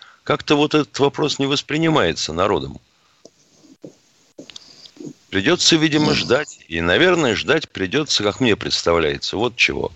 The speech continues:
Когда, а, В С У Украины в первый раз всерьез оскалится –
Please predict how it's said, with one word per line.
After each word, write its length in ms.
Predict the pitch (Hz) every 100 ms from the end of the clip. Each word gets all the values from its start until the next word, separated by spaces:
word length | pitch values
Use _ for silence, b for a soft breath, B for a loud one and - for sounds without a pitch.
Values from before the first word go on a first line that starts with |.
| _ B B B B B -
Когда, 720 | - 90 85 113 160 160 143 - _ -
а, 260 | 85 82
В 160 | 76 95
С 160 | - 104
У 420 | 127 160 151 82
Украины 640 | - 98 113 175 170 123
в 120 | 90 -
первый 360 | 113 87 90
раз 220 | 104 90 -
всерьез 720 | - 90 85 92 76 - - _ _ _ -
оскалится – 800 | - - 196 185 117 - 69